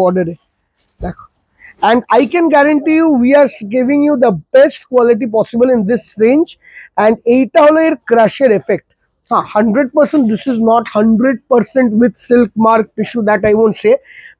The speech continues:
but with the pricing goes, যেই প্রাইসিংটা আছে, ওই প্রাইসিংয়ে this is one of the best piece you can provide in the market। দেখো, এইরকম ক্রাশ টিস্যু আমরা আহ, আঠেরোশো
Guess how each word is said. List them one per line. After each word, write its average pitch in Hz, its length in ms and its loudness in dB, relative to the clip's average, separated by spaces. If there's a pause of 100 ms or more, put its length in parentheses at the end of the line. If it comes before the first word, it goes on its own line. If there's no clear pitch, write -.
but 233 140 2 (420)
with 247 200 -2
the 339 80 4 (140)
pricing 294 500 0 (120)
goes, 254 200 4 (360)
যেই 269 140 -2 (100)
প্রাইসিংটা 269 540 0 (100)
আছে, - 160 -4 (100)
ওই 269 80 2 (140)
প্রাইসিংয়ে 233 520 -2
this 220 160 -6
is 254 60 -2 (120)
one 220 140 2
of 240 40 0 (100)
the 349 100 2 (720)
best 320 280 0 (140)
piece 302 280 0
you 240 120 -2
can 277 200 4
provide 220 360 2
in 240 100 0
the 226 140 0
market। 175 320 -4 (440)
দেখো, 254 240 2 (260)
এইরকম 247 320 0 (120)
ক্রাশ 247 200 0 (100)
টিস্যু 311 220 -2 (120)
আমরা 254 240 2 (800)
আহ, 220 340 2 (180)
আঠেরোশো 311 460 -2